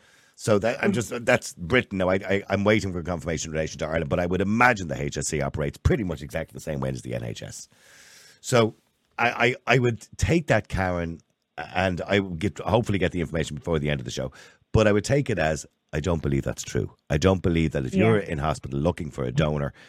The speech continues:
Speaker 1: and you haven't had the vaccine, they're gonna say, "Ah, we're not giving it to her. She hasn't had the vaccine."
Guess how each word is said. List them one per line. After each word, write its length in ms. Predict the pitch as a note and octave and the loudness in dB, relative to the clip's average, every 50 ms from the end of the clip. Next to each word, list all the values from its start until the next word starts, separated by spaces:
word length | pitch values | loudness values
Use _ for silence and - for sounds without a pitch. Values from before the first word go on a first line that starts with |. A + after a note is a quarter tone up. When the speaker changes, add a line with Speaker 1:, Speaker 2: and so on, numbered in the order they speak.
| _ _ _ _ - | _ _ _ _ -6
Speaker 1:
and 180 | C#2 D2+ D2+ | -4 -2 0
you 160 | D#2+ F2+ F#2 F2+ | 2 2 2 2
haven't 320 | - E2 E2+ F2 D2+ D#2 | 2 2 0 2 2 0
had 140 | C#2 C#2+ C#2 | -2 -2 -4
the 60 | B1 | -2
vaccine, 400 | A#1+ C#2+ C#2 C#2 - - C#2 C2 | -2 -2 -2 -2 -2 -4 -4 -2
they're 80 | B1+ C2+ | -2 -2
gonna 200 | B1+ C#2 C#2 C#2 | -2 0 -2 -2
say, 180 | - - C2+ B1 A1 | -2 -2 -4 -4 -2
"Ah, 120 | A#1+ C2+ | -4 -2
we're 80 | C#2 D2+ | 0 0
not 160 | D2+ D2 - | 0 0 -2
giving 180 | - C#2 A#1+ A#1+ | -4 -4 -4 -4
it 80 | A1+ - | -4 -4
to 80 | C2 | -2
her. 200 | G#1+ B1 B1+ A1+ | 0 0 0 0
She 120 | - C2+ B1+ | 0 0 -2
hasn't 260 | A#1 B1+ A#1 A1 G#1+ | 0 -2 -4 -4 -6
had 80 | G#1+ G#1 | -6 -6
the 20 | G#1 A#1 | -6 -6
vaccine." 300 | A1+ - - A1+ A1+ | -6 -6 -8 -8 -8